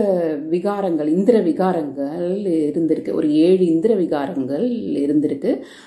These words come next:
புகார் நகர்ல. புத்தர் வந்து போதி மரத்தடியில நமக்கு நிறைய அறநெறிகளை வந்து சொல்லியிருக்கிறாரு.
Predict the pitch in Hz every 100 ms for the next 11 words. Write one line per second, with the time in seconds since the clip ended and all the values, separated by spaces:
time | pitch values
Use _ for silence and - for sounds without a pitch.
0 | _ - 185 180 165 147 139 131 143 233
1 | - - - - _ 277 254 311 269 208
2 | 233 330 214 247 302 294 269 214 - 170
3 | 156 156 269 240 185 165 156 151 160 170
4 | 180 190 156 160 208 196 170 151 139 135
5 | 135 180 - 143 147 143 - 123 123 220
6 | 277